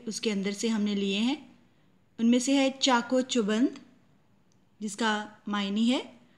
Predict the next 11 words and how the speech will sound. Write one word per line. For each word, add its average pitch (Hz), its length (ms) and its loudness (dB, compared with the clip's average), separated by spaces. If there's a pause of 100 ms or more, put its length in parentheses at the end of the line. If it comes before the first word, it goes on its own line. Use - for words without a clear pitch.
(280)
शाश 262 560 2 (260)
बिशाश 214 520 2 (380)
होना, 190 280 -4 (1500)
परहेज 226 380 4
करना, 262 420 4 (680)
मना 226 320 2
करना। 175 460 -6 (1400)
दीमक, 247 520 4 (1120)
लकड़ी 226 420 2
का 277 160 0 (720)
कीड़ा। 214 340 0